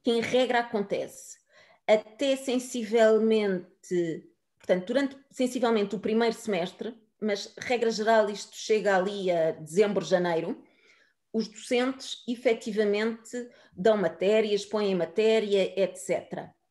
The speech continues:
A partir daí começam a ser apresentações de trabalhos por parte dos alunos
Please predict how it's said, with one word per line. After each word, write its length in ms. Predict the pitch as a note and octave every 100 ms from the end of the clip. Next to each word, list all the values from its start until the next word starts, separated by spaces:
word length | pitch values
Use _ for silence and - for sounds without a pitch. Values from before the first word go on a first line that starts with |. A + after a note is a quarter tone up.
| _ -
A 100 | C4
partir 380 | C#4 C4+ C4+ A3+
daí 480 | G3 F3+ G3 C4+ _ _ -
começam 440 | A3+ A3 - A#3
a 60 | G3+
ser 420 | - A3 A#3+ A#3+ -
apresentações 1300 | - A3+ G3 A#3 A#3 G3+ G3 - A3 A3+ A#3+ A#3 -
de 160 | G3
trabalhos 600 | F#3+ G#3 F3 F#3+ G3+ G3
por 180 | - G3
parte 400 | - G#3 G#3 -
dos 180 | A#3 G#3
alunos 600 | A3+ F#3 D3+ D3+ -